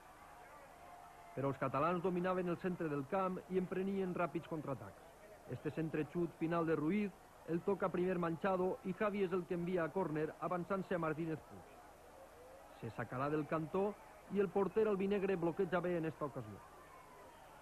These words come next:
Els locals continuen intentant el gol, com en esta ocasió de Viña, que remata forçat després de rebre el baló de Víctor.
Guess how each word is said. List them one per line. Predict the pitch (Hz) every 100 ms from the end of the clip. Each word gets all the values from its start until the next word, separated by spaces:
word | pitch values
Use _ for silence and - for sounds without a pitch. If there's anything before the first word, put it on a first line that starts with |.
| - - - - - - -
Els | 117
locals | 120 117 170 180 -
continuen | 196 190 190 196
intentant | 185 175 160 190 180
el | 160
gol, | 190 190 185 - -
com | - 190
en | 202
esta | 208 196
ocasió | 170 165 175 180
de | 160
Viña, | 156 190 156 160 -
que |
remata | 190 190 202 -
forçat | 170 170 - 185
després | 160 156 185 170
de | 156
rebre | 165 170
el | 170
baló | 156 156
de | 143
Víctor. | 123 - 110